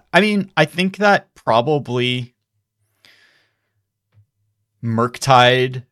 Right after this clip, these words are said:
becomes quite good, and that helps Thoughtseize be pretty bad, 'cause Thoughtseizing Murktide is just not a, a, like, super useful. Like, if you're just a mid-range deck and you're trying to, like, Thoughtseize into Tarmogoyf or something like that,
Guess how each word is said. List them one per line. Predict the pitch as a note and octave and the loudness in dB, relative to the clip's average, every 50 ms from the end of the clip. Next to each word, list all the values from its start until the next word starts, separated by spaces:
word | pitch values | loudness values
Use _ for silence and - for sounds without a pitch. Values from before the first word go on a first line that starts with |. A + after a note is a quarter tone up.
| _ _ | _ _
becomes | - C3 - - B2 A#2 A#2 A2+ | -10 -10 -6 -4 -4 -4 -4 -4
quite | - - - A2+ G#2+ F#2+ G#2 | -8 -6 -4 -4 -4 -4 -6
good, | G2+ G#2 G#2 A2+ B2+ C#3 C#3+ C3+ - _ _ _ _ _ _ _ _ _ _ _ _ _ _ _ _ _ _ _ - | -8 -6 -4 -4 -4 -4 -6 -10 -12 _ _ _ _ _ _ _ _ _ _ _ _ _ _ _ _ _ _ _ -8
and | A2 G#2+ A2 G#2+ G2+ G#2 G#2+ G#2 G2+ G2 G2 F#2+ F#2+ - _ _ _ | -6 -4 -4 -4 -4 -4 -4 -6 -6 -8 -8 -8 -10 -14 _ _ _
that | A#2 - A2 G#2+ G#2 A2+ G#2+ A2 A2+ - - _ _ _ _ _ _ _ - A#2+ A2 | -20 -18 -16 -10 -4 0 2 2 0 0 -4 _ _ _ _ _ _ _ -20 -20 -20
helps | - - - G#2+ G#2+ - _ - - - - - - _ _ _ _ _ _ _ _ | -16 -10 -8 -8 -8 -8 _ -12 -10 -10 -10 -10 -14 _ _ _ _ _ _ _ _
Thoughtseize | - A#2 G2 - - - - - A#2+ A#2 A2+ A#2 A2+ G#2+ - _ A2 G#2 | -6 -4 -4 -4 -6 -10 -10 -8 -6 -6 -6 -6 -8 -10 -14 _ -18 -16
be | F#2 G2+ G2+ G2+ | -14 -12 -12 -12
pretty | F#2+ G2 - - G#2 F#2+ F#2 F#2 F2+ | -14 -16 -14 -12 -10 -10 -10 -10 -10
bad, | F2+ F2+ F2 F#2+ G2+ A2 A#2+ A#2+ A#2 - _ _ | -10 -6 -4 0 0 0 0 -2 -4 -14 _ _
'cause | - A2 F#2+ F#2 | -10 -10 -10 -6
Thoughtseizing | - G2+ G2 F#2+ - G#2+ F#2 G2 F#2+ F#2 | -4 -4 -4 -4 -6 -10 -8 -8 -8 -10
Murktide | F2+ F#2 F2 - G#2+ G2+ G2+ G2+ F#2 | -10 -12 -10 -6 -4 -2 -2 -2 -4
is | F#2 F2+ F#2+ G2 - | -8 -10 -12 -12 -14
just | - - - F2 - - | -14 -14 -14 -14 -14 -14
not | - E2+ E2+ - - _ _ _ _ _ _ _ | -14 -14 -14 -16 -16 _ _ _ _ _ _ _
a, | - D#2 D2 - _ - | -18 -18 -18 -18 _ -20
a, | D#2+ D#2+ | -20 -18
like, | E2+ E2+ E2+ F2+ - | -18 -18 -18 -14 -14
super | - - - F#2+ - F2+ F2+ | -14 -12 -12 -14 -14 -16 -16
useful. | F2 F2 F2+ - - - - - | -14 -14 -14 -14 -14 -16 -16 -8
Like, | C#3+ C3+ B2+ - D3+ | -6 -4 -4 -2 -4
if | C#3+ - | -4 -4
you're | D3 C3 | -4 -6
just | A#2+ C3 - - | -6 -6 -6 -6
a | A#2+ | -6
mid-range | G2+ F#2+ G#2 G2+ G2+ F#2+ F2+ F2+ F2 - | -4 -4 -6 -6 -6 -8 -8 -10 -10 -8
deck | - F2+ F2 - - | -8 -8 -8 -8 -10
and | G2+ | -12
you're | F#2+ F#2+ | -12 -10
trying | F#2 - G#2 G2 | -8 -6 -6 -4
to, | F#2+ F2+ | -4 -6
like, | F2+ F2+ - - | -8 -10 -12 -10
Thoughtseize | - F#2+ E2+ - - - G#2+ F#2+ F#2 F#2+ | -12 -12 -10 -10 -10 -10 -10 -10 -10 -10
into | F2+ F2 F2 | -12 -12 -14
Tarmogoyf | - - F#2 F2 E2+ E2 E2+ - - D#2 - | -14 -12 -12 -12 -14 -14 -18 -18 -20 -18 -16
or | - - | -14 -14
something | - F#2+ F#2 - - - | -14 -14 -16 -18 -20 -18
like | - - - | -18 -18 -16
that, | - - - - - | -16 -16 -16 -16 -18